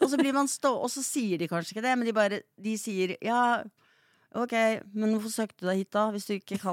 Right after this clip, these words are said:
det?" Altså, ikke sant? Det er ikke sånn at det løser alt mulig å være åpen, da. Det er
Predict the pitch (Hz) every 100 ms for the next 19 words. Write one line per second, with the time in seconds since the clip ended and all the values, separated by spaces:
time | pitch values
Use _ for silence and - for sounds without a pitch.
0 | 170 196 208 233 254 247 269 269 - 214
1 | 190 220 311 285 233 262 269 277 311 254
2 | 185 170 - 180 226 269 247 254 262 226
3 | - 311 269 196